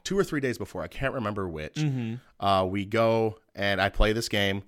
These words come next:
Speaker 1: We're there at Taco Bell, and, like, I'm on the, you know, the guardrails? They're really, like, the, uh, just guardrails in general.
Speaker 2: Yeah.
Speaker 1: But they're really,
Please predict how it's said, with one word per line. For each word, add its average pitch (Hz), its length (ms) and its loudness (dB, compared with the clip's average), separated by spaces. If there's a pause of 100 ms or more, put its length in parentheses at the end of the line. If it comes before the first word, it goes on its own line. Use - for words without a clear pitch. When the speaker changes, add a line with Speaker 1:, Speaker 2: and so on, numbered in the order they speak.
(120)
Speaker 1:
We're 95 100 -4
there 104 160 2
at 107 80 -2
Taco 104 300 -2
Bell, 98 180 0
and, 101 160 -4
like, 98 160 -2
I'm 113 140 2
on 110 160 0
the, 101 120 -2
you 117 80 -4
know, 143 100 0
the 123 80 -2
guardrails? 117 720 2 (380)
They're 120 100 -2
really, 123 420 2
like, 101 260 -6
the, 95 500 -4
uh, 92 300 -4 (100)
just 131 200 -4
guardrails 123 360 2
in 98 60 -8
general. 85 420 -6
Speaker 2:
Yeah. 247 300 4
Speaker 1:
But 127 80 -2
they're 120 100 0
really, 147 460 4